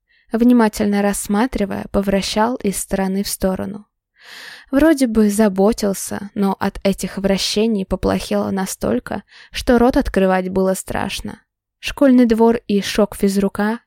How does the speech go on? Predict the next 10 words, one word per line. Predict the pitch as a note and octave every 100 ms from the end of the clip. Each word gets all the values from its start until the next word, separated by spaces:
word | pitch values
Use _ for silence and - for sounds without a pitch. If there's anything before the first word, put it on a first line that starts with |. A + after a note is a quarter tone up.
| -
не | G3+ G3
забылись. | G#3 G3+ F#3 F3 F#3 - - _ _ _ _ _ _ _ _ -
«А | F#3+ E3+ F3+
это | G3+ A3 - G#3 F#3
могут | F#3 F#3 F#3 F#3 G3
быть | F#3 -
симптомы». | - F#3+ F#3 - G#2 - - D3 G3+ _ _ _ _ _ _ _ _ _ _ -
Мой | F#3+ F#3+
самоуверенный | - G3 G3 G3 G3 F#3+ F#3+ F#3+
мужчина, | F#3+ G3 - - C#4 C4 F#3+